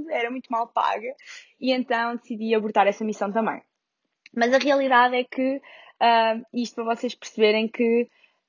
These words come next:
às vezes não vai haver um emprego que nos cative, que nos fascine, que seja o nosso emprego de sonho, então vamos ter que criar um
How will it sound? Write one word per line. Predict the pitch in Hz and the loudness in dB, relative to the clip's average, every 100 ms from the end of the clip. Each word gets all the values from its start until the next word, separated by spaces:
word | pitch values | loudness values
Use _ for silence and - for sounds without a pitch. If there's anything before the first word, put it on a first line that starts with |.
| _ _ _ - - | _ _ _ -4 4
às | 277 269 | 4 4
vezes | 220 220 214 214 240 226 - | 2 4 4 2 -6 -8 -10
não | - 240 240 | -6 -2 4
vai | 247 254 | 6 6
haver | 233 247 | 4 4
um | 254 | 4
emprego | 247 - 220 220 208 - | 2 4 4 4 -2 -6
que | 233 | -2
nos | 226 214 | -2 0
cative, | - 214 - 208 202 | 0 0 -2 -4 -4
que | - | -8
nos | 185 | -8
fascine, | - 214 - - 196 226 208 | 0 0 2 -2 0 0 0
que | - | -4
seja | - 202 220 | -2 0 0
o | |
nosso | 214 220 | -2 -4
emprego | 202 208 208 | 0 0 0
de | |
sonho, | - 196 233 | -2 -2 -2
então | 285 | -4
vamos | 403 440 | -4 2
ter | 508 | 2
que | - 480 | 4 4
criar | 480 349 302 | 6 8 6
um | 277 226 | 4 0